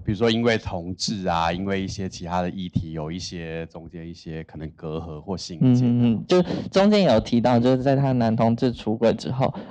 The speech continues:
Speaker 2: 呃，跟之前，因为我之前有在性权，就是带青少年团体的一个小组，
Speaker 1: 嗯。
Speaker 2: 然后还蛮多青少年在青少年时期，就是他们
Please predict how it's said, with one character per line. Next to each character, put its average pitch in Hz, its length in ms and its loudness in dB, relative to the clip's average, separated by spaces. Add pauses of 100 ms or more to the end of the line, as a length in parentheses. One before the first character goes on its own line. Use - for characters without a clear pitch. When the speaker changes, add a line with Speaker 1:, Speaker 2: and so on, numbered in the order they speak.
Speaker 2:
呃， 127 220 4
跟 185 360 4
之 208 100 -2
前， 196 220 4
因 190 60 6
为 185 80 8
我 113 80 6
之 - 160 2
前 127 100 6
有 104 80 4
在 117 160 4
性 117 240 0
权， - 160 -6
就 107 100 0
是 113 60 6
带 117 220 2
青 113 180 0
少 110 160 2
年 - 160 -4
团 - 240 -6
体 - 180 -10
的 - 140 -2
一 - 80 -8
个 - 180 0 (360)
小 90 180 2
组， - 200 -8
Speaker 1:
嗯。 90 40 -4
Speaker 2:
然 123 100 4
后 139 240 4 (280)
还 135 200 2
蛮 143 240 4
多 180 140 6
青 190 220 2
少 190 160 2
年 120 180 4
在 135 240 4
青 139 240 -4
少 147 140 2
年 110 160 2
时 - 180 -8
期， - 340 -10
就 131 140 2
是 123 300 2
他 127 180 0
们 113 300 4